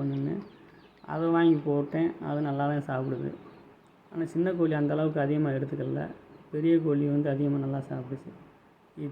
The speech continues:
தீவனத்துல கலந்தும் வைக்கலாம் நம்ம. இதுல உள்ள அந்த டஸ்ட் மாதிரி உள்ளதை மட்டும் தீவனத்துல கலந்து வைக்கலாம். அதுல உள்ள பெரிய பீ-, பீஸா இருக்கிறத வந்து போட்டோம்னா அது அவ-, அப்படியே சாப்பிட்டுக்கிறோம்.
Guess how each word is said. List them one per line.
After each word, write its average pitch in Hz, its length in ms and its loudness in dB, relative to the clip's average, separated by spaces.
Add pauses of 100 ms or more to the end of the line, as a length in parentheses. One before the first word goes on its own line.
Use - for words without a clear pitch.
தீவனத்துல 170 440 0
கலந்தும் 156 440 4
வைக்கலாம் 135 400 -2 (140)
நம்ம. 135 180 -6 (560)
இதுல 139 320 -2
உள்ள 156 260 0
அந்த 139 220 0
டஸ்ட் 135 260 -4
மாதிரி 160 240 2
உள்ளதை 143 260 2
மட்டும் 147 220 0
தீவனத்துல 143 380 0
கலந்து 135 260 -2
வைக்கலாம். 135 360 -6 (1200)
அதுல 165 200 0
உள்ள 170 160 4
பெரிய 165 460 4
பீ-, 147 520 4
பீஸா 156 260 0
இருக்கிறத 139 360 0
வந்து 147 220 2
போட்டோம்னா 147 420 -2
அது 143 140 -2
அவ-, 139 300 -2
அப்படியே 151 400 -4
சாப்பிட்டுக்கிறோம். 135 480 -6